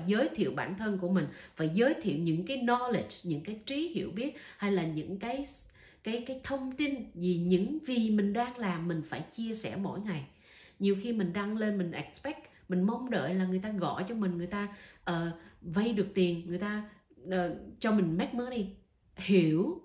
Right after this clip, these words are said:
cái tâm lý ai đi làm cũng muốn make money. Nhưng anh chị em phải hiểu là mình làm được gì cho họ, cho đối tượng khách hàng của mình. Bây giờ trăm người là trăm ý khác nhau rồi. Khách hàng trăm người là trăm câu chuyện khác nhau rồi.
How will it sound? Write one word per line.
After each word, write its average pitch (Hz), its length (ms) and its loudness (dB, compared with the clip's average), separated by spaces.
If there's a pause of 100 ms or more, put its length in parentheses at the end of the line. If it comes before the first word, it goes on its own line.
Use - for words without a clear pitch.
cái 302 120 -8
tâm 240 180 -2
lý 277 340 0
ai 233 260 -2
đi 226 140 -2
làm 160 440 2
cũng 165 200 -2
muốn 240 200 -4
make 254 160 -12
money. 220 260 0 (400)
Nhưng 254 220 2
anh 226 220 0
chị 170 140 -2
em 202 200 0
phải 147 200 -6
hiểu 165 440 4
là 277 320 -2 (220)
mình 208 240 8
làm 180 480 6
được 175 220 0
gì 170 320 2
cho 208 100 -2
họ, - 500 -6 (680)
cho 190 160 4
đối 226 180 2
tượng - 180 -2
khách 226 140 -10
hàng 151 260 -4
của 185 100 -8
mình. 165 200 0
Bây 208 120 0
giờ 185 100 6 (140)
trăm 247 300 0
người 185 240 6
là 165 180 0
trăm 208 180 -2
ý 233 180 -2
khác 285 220 -8
nhau 202 200 -2
rồi. 147 160 -2 (380)
Khách 320 280 -8
hàng 185 380 2
trăm 262 320 0
người 202 220 6
là 190 240 4
trăm 262 260 -2
câu 262 180 0
chuyện 147 200 -4
khác 277 220 -12
nhau 240 180 -6
rồi. 170 180 -2